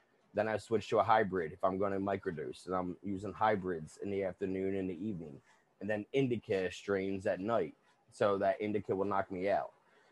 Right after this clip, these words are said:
And I won't use indica in the morning, 'cause to me that's not properly using it, because I'm gonna be tired and dra-, and drag all day. I'm not gonna use sativa at night, because that's gonna keep me up all night. You know,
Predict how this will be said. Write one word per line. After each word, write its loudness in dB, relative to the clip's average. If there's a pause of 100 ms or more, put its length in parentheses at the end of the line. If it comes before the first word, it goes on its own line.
(180)
And 4
I 4
won't 2
use 0
indica 6
in 8
the 6
morning, 4
'cause -2
to -6
me 2
that's 0
not 0
properly 4
using 4
it, 2
because 2
I'm 2
gonna 2
be -2
tired 8
and 2
dra-, 2
and -2
drag 6
all 4
day. -6 (360)
I'm 0
not 6
gonna 6
use 4
sativa 2
at 4
night, 2 (120)
because -2
that's 2
gonna 0
keep -2
me -2
up 2
all 2
night. -14 (960)
You 4
know, 0